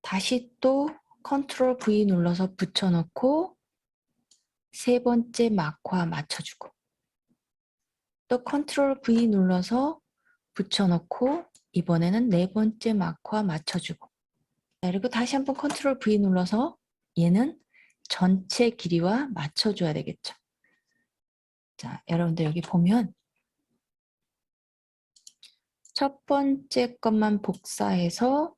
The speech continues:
붙여놓고 길이 조절, 길이를 요만하게 조절하겠죠.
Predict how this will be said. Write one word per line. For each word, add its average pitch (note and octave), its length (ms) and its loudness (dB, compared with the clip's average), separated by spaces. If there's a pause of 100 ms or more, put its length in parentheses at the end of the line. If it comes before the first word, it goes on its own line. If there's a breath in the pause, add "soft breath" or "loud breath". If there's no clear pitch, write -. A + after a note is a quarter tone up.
(680)
붙여놓고 B3 920 0
길이 G#3 340 4
조절, F3 340 -6 (1040)
길이를 G#3+ 600 0 (420)
요만하게 F3 520 0
조절하겠죠. F#3+ 840 -2